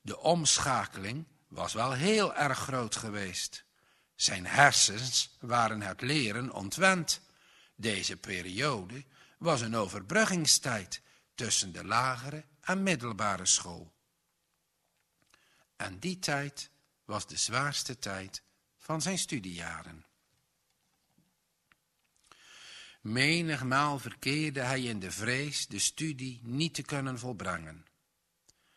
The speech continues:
Dit bracht hem vaak in het verborgene voor de Heere, om wijsheid te vragen van hem, die gezegd heeft:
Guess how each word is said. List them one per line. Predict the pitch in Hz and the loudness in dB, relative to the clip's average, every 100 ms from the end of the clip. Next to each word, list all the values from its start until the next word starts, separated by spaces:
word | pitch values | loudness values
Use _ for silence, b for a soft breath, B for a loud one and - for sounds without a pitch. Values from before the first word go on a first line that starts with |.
| b b b b | b b b b
Dit | 92 107 87 | -4 -2 -4
bracht | 85 101 95 - | -4 -4 -4 -6
hem | 113 87 | -8 -8
vaak | 85 127 123 92 113 - - _ _ - | -4 2 2 2 -4 -10 -20 _ _ -10
in | 98 | -8
het | 82 | -8
verborgene | - 85 80 127 131 101 87 85 82 _ _ _ _ | -8 -10 -8 -6 -6 -8 -12 -14 -16 _ _ _ _
voor | - 98 90 | -14 -10 -10
de | 82 | -10
Heere, | 104 117 101 90 82 _ _ B B B B B | -8 -8 -8 -12 -20 _ _ B B B B B
om | 101 90 | -6 -4
wijsheid | 85 123 160 - 147 143 | 0 2 2 0 -2 -6
te | 139 | -8
vragen | - 127 123 110 113 | -4 -2 0 -2 -8
van | 101 107 | -10 -10
hem, | 92 90 80 80 _ _ b b b b b b | -8 -12 -12 -18 _ _ b b b b b b
die | 143 | -2
gezegd | 143 123 190 - - | 2 2 2 0 -6
heeft: | 107 90 85 - - | -6 -8 -10 -16 -20